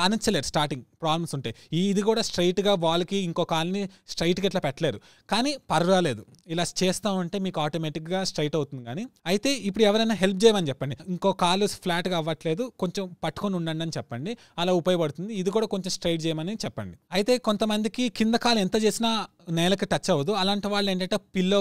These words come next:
కానీ లేకపోతే ఏమైనా స్టూల్ కానీ అలాంటివి వేసుకొని చేయొచ్చు. అయితే మీకు పిక్చర్లో అర్థమైపోతుంది చూస్తే. అయితే ఆ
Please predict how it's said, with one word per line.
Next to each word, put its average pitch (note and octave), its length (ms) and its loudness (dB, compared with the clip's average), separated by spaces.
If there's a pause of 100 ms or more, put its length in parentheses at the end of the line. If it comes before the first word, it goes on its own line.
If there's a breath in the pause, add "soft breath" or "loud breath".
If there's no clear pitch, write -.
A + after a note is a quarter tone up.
(100)
కానీ F3+ 220 2
లేకపోతే E3+ 220 0
ఏమైనా D#3+ 280 -2
స్టూల్ F#3 300 4
కానీ F3 180 -2
అలాంటివి D3 300 -2
వేసుకొని D3+ 340 -4
చేయొచ్చు. B2 340 -4 (360 loud breath)
అయితే F3+ 120 -2 (100)
మీకు G3 220 -4
పిక్చర్లో F3+ 400 0
అర్థమైపోతుంది C3 560 -4
చూస్తే. - 220 -10 (200)
అయితే G#3 160 4 (140)
ఆ G#3 40 4